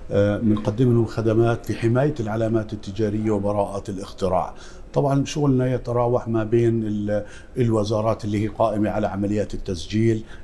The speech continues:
الجمارك اللي هي، آه، خلينا نقول اللي هو السور أو، آه، الأول لم-، للحد ومكافحة المنتجات المقلدة، ال-، الشرطة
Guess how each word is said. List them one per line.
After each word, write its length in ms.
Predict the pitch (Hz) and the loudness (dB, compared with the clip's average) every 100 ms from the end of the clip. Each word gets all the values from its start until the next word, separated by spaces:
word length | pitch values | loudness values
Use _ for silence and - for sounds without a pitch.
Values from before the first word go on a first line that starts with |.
| - | -2
الجمارك 680 | 113 104 110 107 110 107 - | 0 2 2 2 2 0 0
اللي 260 | 104 101 107 | 0 2 2
هي، 160 | 110 | 2
آه، 320 | 98 - 98 | 2 0 -4
خلينا 220 | 90 101 98 | -4 -2 0
نقول 300 | 117 110 107 | 0 2 2
اللي 240 | 104 101 | 2 4
هو 160 | 113 110 - - - | 2 0 -6 -10 -2
السور 600 | 95 - 143 123 104 - | 0 2 4 4 4 0
أو، 340 | 104 104 101 98 | 0 2 0 0
آه، 640 | 101 101 101 101 95 - | -2 -2 -2 -2 -4 -2
الأول 600 | 98 - 147 135 113 104 | -2 2 4 4 4 2
لم-، 280 | 101 104 104 - - | 0 0 -2 -6 -2
للحد 640 | 107 104 - 123 113 98 | 2 2 2 0 0 -2
ومكافحة 580 | 104 104 117 104 101 104 104 | -2 0 -2 -4 -4 -6 -2
المنتجات 540 | 104 101 101 104 101 | -2 -2 -2 -2 -2
المقلدة، 600 | 98 98 117 117 117 151 - - - - | -6 -4 0 0 2 0 -4 -14 -12 -4
ال-، 220 | 117 113 113 | 0 2 0
الشرطة 680 | 104 - 135 110 120 127 | 0 2 2 2 2 0